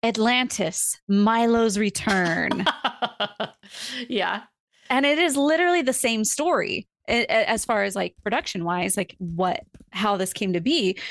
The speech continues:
Speaker 1: So basically Milo's return was going to be three episodes. It was a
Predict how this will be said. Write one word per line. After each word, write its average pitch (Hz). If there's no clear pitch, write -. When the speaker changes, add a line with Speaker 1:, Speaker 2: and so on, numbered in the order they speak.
Speaker 1:
So 285
basically 269
Milo's 214
return 277
was 214
going 240
to 233
be 233
three 294
episodes. 220
It 233
was 226
a 202